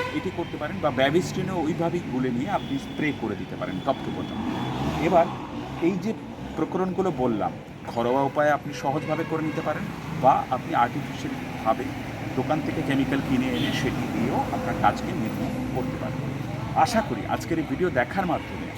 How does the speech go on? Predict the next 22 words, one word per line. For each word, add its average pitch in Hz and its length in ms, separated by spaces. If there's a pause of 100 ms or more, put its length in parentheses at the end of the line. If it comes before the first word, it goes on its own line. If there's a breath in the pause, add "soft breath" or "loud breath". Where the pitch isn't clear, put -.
আপনারা 139 340 (840)
উপকৃত 170 380 (120)
হবেন 170 220 (240)
এবং 165 120 (180)
আপনার 185 260 (120)
গাছে 143 300 (180)
এরকম 160 240 (140)
সমস্যা 165 380 (160)
যখনই 185 440
হবে 104 180 (500)
আপনি 151 200 (360)
তৎক্ষণিক 185 520 (120)
তার 139 140 (360)
নিরাময় 143 420
করতে 120 300
পারবেন। 87 280 (460 loud breath)
যদি 135 160 (120)
আপনার 147 280
কাছে 151 200 (120)
প্রোডাক্ট 131 320 (100)
থাকে 139 220 (200)
তাও, 113 220